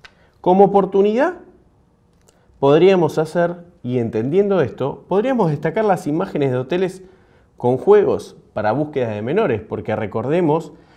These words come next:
que lo que necesitaba ella es poder entretener a sus hijos, y buscaba hoteles que tengan esta opción.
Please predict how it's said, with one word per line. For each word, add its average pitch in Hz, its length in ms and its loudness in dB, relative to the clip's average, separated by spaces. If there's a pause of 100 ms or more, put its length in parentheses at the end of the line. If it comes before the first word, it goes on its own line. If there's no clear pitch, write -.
(180)
que 120 120 -2
lo 110 140 0
que 107 140 -4
necesitaba 156 720 0
ella 120 400 -6
es 139 120 -6
poder 147 280 -4
entretener 120 540 -8
a 107 60 -10
sus - 220 -18
hijos, 101 380 -16 (560)
y 110 80 -8
buscaba 123 400 -2
hoteles 147 600 -4 (380)
que 110 120 -6
tengan 113 360 -6
esta 95 180 -12
opción. 78 340 -16